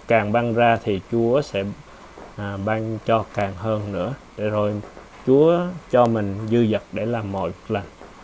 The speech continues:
Nguyện Chúa ban phước lại cho hết thảy anh chị em.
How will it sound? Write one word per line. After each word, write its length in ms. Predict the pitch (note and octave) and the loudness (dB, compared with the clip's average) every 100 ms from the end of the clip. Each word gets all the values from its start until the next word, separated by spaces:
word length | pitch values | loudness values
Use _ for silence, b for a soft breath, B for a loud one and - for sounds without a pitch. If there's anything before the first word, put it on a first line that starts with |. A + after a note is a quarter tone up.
| - - - - - - - - - | -20 -20 -20 -20 -20 -20 -20 -20 -10
Nguyện 140 | G#2+ F#2+ | -6 -2
Chúa 100 | C3 | 2
ban 160 | C3+ | 2
phước 280 | A#2 D#3 D#3 | 4 2 2
lại 220 | B2 D2+ - | 0 -2 -6
cho 180 | - A#2+ | -2 -2
hết 160 | A#2+ E3 | -2 -6
thảy 380 | - G2+ A#2 C3+ - | -6 -6 -4 -4 -4
anh 160 | A#2+ | -4
chị 180 | A2+ G2+ | -2 -2
em. 200 | C3+ B2+ | 4 4